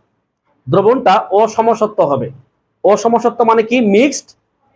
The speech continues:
যেমন চিনি পানি, সমসত্ব মিশে গেল চিনি পানি, কিন্তু চি-, তোমার ওই যে বালু আর পানি মিশে, মিশে যাবে?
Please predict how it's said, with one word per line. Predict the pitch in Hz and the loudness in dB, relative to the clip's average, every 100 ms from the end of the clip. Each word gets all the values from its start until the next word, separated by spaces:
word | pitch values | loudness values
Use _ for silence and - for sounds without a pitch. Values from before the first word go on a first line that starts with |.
| _ - _ | _ -20 _
যেমন | 156 214 220 | -2 0 0
চিনি | 220 247 262 | 0 2 2
পানি, | 226 190 156 | 2 0 -2
সমসত্ব | - 226 226 233 | -2 -2 -2 -2
মিশে | 214 220 | 0 0
গেল | 208 226 233 _ _ - | 2 0 -4 _ _ -6
চিনি | 202 208 | -4 0
পানি, | 202 214 - _ _ _ - | 0 -2 -6 _ _ _ -2
কিন্তু | 233 233 277 277 - _ _ | 0 2 0 -2 -14 _ _
চি-, | - - 170 | -6 -2 -2
তোমার | 185 185 160 | 0 -2 0
ওই | 156 | -2
যে | |
বালু | 175 175 185 240 | 0 2 2 2
আর | 247 | 0
পানি | 240 220 185 135 - - - - | 2 0 0 -4 -12 -16 -14 -10
মিশে, | 156 | -6
মিশে | 165 165 | -4 0
যাবে? | 185 190 | 0 2